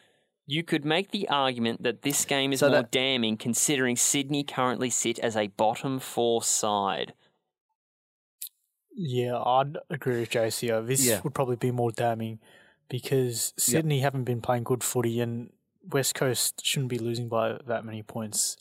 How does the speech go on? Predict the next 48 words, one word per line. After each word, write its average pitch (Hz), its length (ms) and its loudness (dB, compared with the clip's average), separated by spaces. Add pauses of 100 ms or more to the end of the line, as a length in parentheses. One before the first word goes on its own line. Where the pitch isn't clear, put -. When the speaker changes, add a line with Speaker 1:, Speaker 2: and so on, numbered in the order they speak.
(120)
Speaker 1:
At, 104 80 -6 (500)
'cause 110 140 -6
at 107 120 -2
least 135 240 0
with 131 120 -2 (100)
Speaker 2:
Yeah. 110 60 2
Speaker 1:
Geelong 123 280 2
versus 107 280 0
Melbourne, 104 460 0
it - 160 -8
was - 120 -6
first 117 380 0
v 113 160 0
sixteenth - 640 -2
at - 80 -12
the, - 120 -2
or 113 80 0
seventeenth 127 640 0
at 92 80 -12
the 98 80 -12
time, 98 280 -4
'cause 95 100 -12
Gold 104 240 -2
Coast - 200 -6
had 101 100 -16
just - 140 -16
joined 98 280 -4
by 98 140 -4
that 95 200 -8
point. 101 300 -10
But 101 160 -2
Speaker 3:
Hmm. 117 180 -6 (1300)
Speaker 1:
that's, - 600 4 (220)
wow. 117 600 2 (160)
Why 165 300 2 (140)
is 294 100 0
no 240 200 4
one 190 220 2
bringing 147 360 0
up 120 240 0
that? 117 260 2 (120)
I 123 100 2
think - 340 -4
maybe 160 320 2
it 139 100 -4
should - 220 -2
be 135 240 0
a, 120 520 2